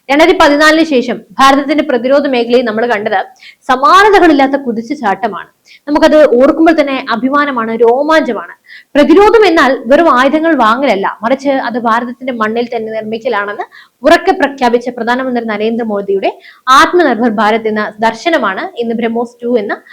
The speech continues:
ഹൈപ്പർസോണിക് വിസ്മയമായി നമ്മുടെ മുന്നിലെത്തുന്നത്. പതിറ്റാണ്ടുകളായി ചുവപ്പ് നാടകളിലൊക്കെ കുടുങ്ങിക്കിടങ്ങുന്ന പ്രതിരോധ ഫയലുകൾക്ക് വേഗത നൽകാനും, ആ, ശാസ്ത്രജ്ഞർക്ക് പൂർണ്ണമായ പ്രവർത്തന സ്വാതന്ത്ര്യം ഉറപ്പാക്കാനും മോദി സർക്കാരിന് സാധിച്ചിട്ടുണ്ട്.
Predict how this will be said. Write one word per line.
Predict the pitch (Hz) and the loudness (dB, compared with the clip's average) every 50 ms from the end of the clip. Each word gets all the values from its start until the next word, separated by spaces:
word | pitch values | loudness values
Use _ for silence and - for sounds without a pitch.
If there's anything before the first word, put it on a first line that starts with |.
| - - _ - - | -20 -20 _ -2 2
ഹൈപ്പർസോണിക് | 330 370 370 381 415 - - 294 240 247 226 220 226 | 2 2 2 2 0 0 2 0 0 -2 -4 -4 -6
വിസ്മയമായി | 233 233 - 254 254 240 226 208 262 285 269 | -8 -8 -6 -6 -6 -4 -4 -6 -8 -8 -8
നമ്മുടെ | 262 233 233 247 226 | -6 -4 -4 -4 -4
മുന്നിലെത്തുന്നത്. | 220 214 220 220 190 180 - 190 180 175 170 - _ _ _ _ _ _ _ _ - | -4 -4 -4 -4 -6 -6 -8 -10 -10 -10 -10 -12 _ _ _ _ _ _ _ _ -2
പതിറ്റാണ്ടുകളായി | - 254 226 240 233 - - 320 311 311 311 320 285 269 247 240 262 254 | -2 0 0 -2 -4 0 2 2 4 4 2 2 2 2 2 2 0 0
ചുവപ്പ് | 254 240 226 226 233 226 277 247 | -2 -2 -2 -2 -2 -2 -4 -2
നാടകളിലൊക്കെ | 233 214 214 220 220 226 226 220 214 220 214 220 | -2 -2 -2 -2 -2 -2 -2 -2 -4 -6 -10 -8
കുടുങ്ങിക്കിടങ്ങുന്ന | - 233 220 220 226 240 233 226 220 196 196 202 202 196 233 285 269 - | -6 -4 -4 -4 -4 -4 -6 -4 -4 -6 -4 -4 -6 -6 -8 -10 -10 -10
പ്രതിരോധ | - 220 214 233 240 240 233 277 269 | -8 -4 -2 0 0 0 -2 -6 -6
ഫയലുകൾക്ക് | - 202 196 208 226 214 190 185 - 294 381 - - - _ _ _ _ 208 | -4 -4 -2 -2 -4 -4 -4 -6 -6 -6 -8 -8 -10 -20 _ _ _ _ 2
വേഗത | 240 233 240 233 254 262 254 262 220 | 4 4 4 4 2 -2 -2 -2 -4
നൽകാനും, | 196 185 196 202 196 196 240 240 - - - - _ - | -6 -6 -4 -4 -4 -4 -4 -8 -8 -10 -18 -20 _ -6
ആ, | 220 220 226 220 | -2 -2 -2 -2
ശാസ്ത്രജ്ഞർക്ക് | - 254 233 233 233 254 240 226 226 226 226 254 247 - | -2 -2 -2 -2 -4 -6 -6 -4 -4 -4 -4 -6 -8 -4
പൂർണ്ണമായ | - 262 294 320 349 311 320 294 247 226 220 226 226 226 | -2 0 2 2 2 0 0 -2 -2 -2 -4 -4 -4 -4
പ്രവർത്തന | 233 214 214 226 - 247 262 262 262 | -4 -4 -4 -4 -6 -8 -8 -8 -8
സ്വാതന്ത്ര്യം | - 208 214 220 226 220 233 254 247 - 226 | -6 -6 -4 -4 -6 -4 -6 -6 -6 -6 -8
ഉറപ്പാക്കാനും | 208 208 208 - 214 190 190 - 208 208 220 202 180 _ 202 | -8 -8 -4 -4 -6 -4 -4 -6 -8 -8 -8 -10 -12 _ -8
മോദി | 220 233 226 226 - | -6 -6 -6 -6 -8
സർക്കാരിന് | 214 202 - 208 208 214 214 - | -12 -12 -8 -8 -8 -8 -8 -10
സാധിച്ചിട്ടുണ്ട്. | 185 180 175 170 _ _ - 180 175 - | -12 -14 -14 -16 _ _ -20 -20 -20 -20